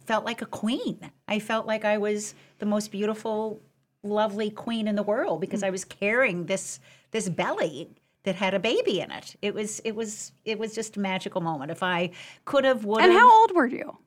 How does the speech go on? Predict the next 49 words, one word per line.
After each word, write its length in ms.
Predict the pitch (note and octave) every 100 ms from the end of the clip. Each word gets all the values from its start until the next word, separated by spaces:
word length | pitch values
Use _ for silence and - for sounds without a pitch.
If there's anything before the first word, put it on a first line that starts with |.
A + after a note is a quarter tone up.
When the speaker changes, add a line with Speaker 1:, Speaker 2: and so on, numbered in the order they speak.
| _ _ _ - - -
Speaker 1:
<laughs> 460 | B3+ - - - -
Let 240 | E3+ D#3+
me 140 | E3
think 260 | D#3+ G3 B3+
for 120 | -
a 40 | G3+
moment. 340 | D3+ D3+ D3
It 140 | F#3
would 160 | - E3
be, 340 | G3 G3 F3+
um, 380 | - E3 D3+ D3
Speaker 2:
Twenty-eight, 440 | C#3+ B3+ A#3+ A#3+ C4
twenty-nine? 580 | B3 A#3 G#3+ F#3 A#3 B3
Speaker 1:
twenty-eight. 640 | - A#3 G#3+ D#3 - - A3+
Speaker 2:
Okay. 180 | G#3+ - - -
Speaker 1:
It 80 |
was 120 | F3 E3
twenty-eight. 360 | - D#3 A2+ - -
Speaker 2:
And 160 | D4+ C#4+
I 40 |
have 200 | C4+ C4+ -
two 180 | C#4+
questions 400 | D4 C#4 - B3
about 240 | G#3 G#3 -
this 300 | - - - G#3
Speaker 1:
Mm-hmm. 180 | F#3+ G#3+
Speaker 2:
before 320 | B3+ C4 A#3
we 140 | A3+
hear 140 | G#3 G#3+
a 40 |
little 180 | G#3+ G#3
bit 140 | G3+
more. 320 | A3 G3 - -
Um, 360 | B3 A#3+ A3 G#3 - _ _ - - _ _ _ _ _ _
what 420 | - C4 B3 C4+ C#4+
was 220 | D#4 B3
the 100 | C#4+
piece 280 | - C4+ -
of 120 | A#3
advice 800 | A3 F#3+ F#3+ G3+ F#3 - - -
that 300 | A#3+ G#3+ -
your 180 | A3 G#3+
doctor 480 | G#3+ G#3 G#3 - G#3
in 100 | G3
New 120 | G3+
York 260 | G3 F#3+ -
City 300 | - G3 F#3
gave 300 | F#3+ F#3+ F#3
you 400 | F#3 - -